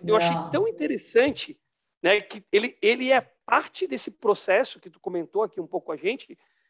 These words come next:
Speaker 1: de, desse great, grande ressignificação de
Speaker 2: Renúncia, né?
Speaker 1: demissão, né, em massa que tá acontecendo nos Estados Unidos, porque eu, eu, eu acredito literalmente que assim, ó, se eu não vejo inspiração do meu líder, se eu não vejo um motivo,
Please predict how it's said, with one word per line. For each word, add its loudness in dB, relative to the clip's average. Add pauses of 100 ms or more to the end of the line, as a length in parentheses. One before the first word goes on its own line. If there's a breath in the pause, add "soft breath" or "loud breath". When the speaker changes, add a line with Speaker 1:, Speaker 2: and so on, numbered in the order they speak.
(160)
Speaker 1:
de, -18
desse 2
great, 0 (580)
grande 2 (300)
ressignificação 0
de 4
Speaker 2:
Renúncia, 2
né? 2
Speaker 1:
demissão, 2 (400)
né, 4 (340 soft breath)
em -2
massa 2
que -18
tá -2
acontecendo -2
nos -6
Estados -2
Unidos, -10
porque -12 (480)
eu, 6 (180)
eu, 6
eu 6
acredito -4
literalmente 2
que -12
assim, -10
ó, -2 (340)
se -4
eu 6
não 8
vejo 4 (280)
inspiração 0
do 0
meu -2
líder, -10 (580)
se -2
eu 8
não 4
vejo 4
um -2
motivo, -4